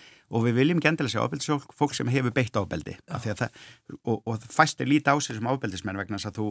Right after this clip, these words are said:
þegar þú hugsar um ofbeldismenn, þá hugsar þú maður sem lemur konuna sína á hverjum einasta degi. En þetta er nefnilega oftar en ekki andlegt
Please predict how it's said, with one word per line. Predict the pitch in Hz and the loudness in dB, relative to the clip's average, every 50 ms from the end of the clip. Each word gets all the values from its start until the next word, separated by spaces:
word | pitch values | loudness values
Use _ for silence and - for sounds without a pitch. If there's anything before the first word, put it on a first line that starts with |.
| - - | -6 -8
þegar | - 113 104 | -8 -6 -4
þú | 107 139 | -2 -2
hugsar | 139 - 127 | -2 0 0
um | 120 123 131 | 0 0 0
ofbeldismenn, | 127 127 107 98 - - 117 110 107 104 | 0 -2 -4 -6 -6 -4 -2 -2 -2 -2
þá | 101 117 110 110 120 | -2 -2 -2 -2 -2
hugsar | 107 - 123 113 | -2 -2 -2 -2
þú | 110 107 104 - _ _ - - _ | -2 -2 -4 -6 _ _ -20 -14 _
maður | - 90 95 98 101 | -2 0 0 0 0
sem | 107 95 | 0 0
lemur | 95 107 117 113 | 0 0 0 0
konuna | - 123 113 110 104 | 0 0 0 0 0
sína | - 107 101 | -2 -4 -4
á | 101 | -4
hverjum | - 104 104 | -4 -2 -2
einasta | 104 110 95 98 98 | -2 -2 -2 -4 -4
degi. | - 107 92 82 - - _ _ _ _ _ _ _ _ _ _ _ - | -4 -4 -6 -6 -8 -14 _ _ _ _ _ _ _ _ _ _ _ -6
En | 117 | -4
þetta | 110 107 98 - 143 | -4 -4 0 2 2
er | 151 160 | 2 4
nefnilega | 160 127 - 98 92 90 95 - - _ _ _ _ _ _ _ _ _ _ _ _ _ _ _ _ _ | 2 0 0 0 0 0 0 -2 -6 _ _ _ _ _ _ _ _ _ _ _ _ _ _ _ _ _
oftar | 165 170 - - - _ - 90 90 | 6 6 6 0 -8 _ -4 -2 -2
en | 104 98 110 | -2 -2 -4
ekki | 104 - - 92 87 92 - _ _ _ _ _ - | -6 -6 -8 -10 -10 -10 -12 _ _ _ _ _ -4
andlegt | 101 101 90 - - 98 107 131 - - - _ - - | -2 -2 -2 -2 0 0 0 0 -2 -8 -16 _ -16 -16